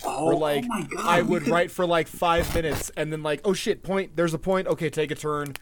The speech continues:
Speaker 2: I've got five minutes, okay, I'm writing my outline here, make a point here. Oh shit, take a turn," and yeah, it was
Speaker 1: Okay, uh, brand new, we're gonna scrap this whole thing. We're gonna record a Loose Robes on
Speaker 2: <laughs>
Speaker 1: Civ, 'cause holy cow, we could not.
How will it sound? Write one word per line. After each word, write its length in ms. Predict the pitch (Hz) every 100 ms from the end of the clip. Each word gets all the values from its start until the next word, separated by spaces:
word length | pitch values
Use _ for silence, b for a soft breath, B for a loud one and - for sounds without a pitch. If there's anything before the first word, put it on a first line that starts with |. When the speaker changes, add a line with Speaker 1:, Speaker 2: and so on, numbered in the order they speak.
| b b
Speaker 2:
I've 140 | 143
got 180 | 143 151
five 240 | - 151 143
minutes, 280 | 143 135
okay, 360 | 147 139 143 139
I'm 140 | 135
writing 260 | 139 139 139
my 160 | 139 139
outline 360 | 135 131 131
here, 200 | 127 135
make 200 | 135 131
a 60 | 135
point 280 | 131 135 131
here. 160 | 131 B B
Oh 100 | 220
shit, 240 | 214 233
take 220 | 202 202
a 60 | 202
turn," 320 | 185 190 196
and 180 | 175 -
yeah, 260 | 127 113 104
it 80 |
was 280 | 107 104 - - - - - - - - - -
Speaker 1:
Okay, 340 | 117 117 104 -
uh, 260 | 117 107 101 -
brand 360 | 127 117 131 139
new, 160 | 135 -
we're 100 | 127
gonna 180 | 127 135
scrap 340 | - - 123 127
this 160 | 123
whole 140 | 123 113
thing. 300 | 113 95 95
We're 100 | 101
gonna 280 | 110 107 110 -
record 320 | 110 - 107
a 60 | 104
Loose 260 | 113 110
Robes 260 | 117 110 107
on 360 | 104 104 95
Speaker 2:
<laughs> 0 | -
Speaker 1:
Civ, 400 | - 107 92 - -
'cause 140 | - 107
holy 280 | 123 120 107
cow, 280 | 110 95 90
we 100 | 92
could 200 | - -
not. 120 | -